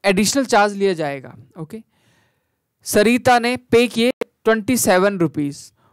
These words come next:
for a book। मतलब सरिता ने एक बुक ली, उसको रखा अपने पास में। कितने दिन रखा? सेवन डेज रखा। और तो जब सेवन डेज के बाद में पे कर, अ, बुक को रिटर्न करने गई तो ट्वेंटी सेवन रुपीज उनको पे करने पड़े।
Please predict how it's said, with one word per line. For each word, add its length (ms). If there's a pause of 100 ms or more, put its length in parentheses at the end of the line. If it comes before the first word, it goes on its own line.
(200)
for 140 (120)
a 80
book। 380 (600)
मतलब 320 (200)
सरिता 340
ने 100
एक 60
बुक 220
ली, 220 (460)
उसको 220
रखा 260
अपने 240
पास 320
में। 180 (300)
कितने 240
दिन 200
रखा? 220
सेवन 480
डेज 220
रखा। 320 (380)
और 80
तो 360
जब 140
सेवन 340
डेज 180
के 80
बाद 240
में 300
पे 220
कर, 220
अ, 300 (300)
बुक 220
को 100
रिटर्न 260
करने 260
गई 120
तो 100
ट्वेंटी 320
सेवन 460
रुपीज 380
उनको 220
पे 220
करने 280
पड़े। 280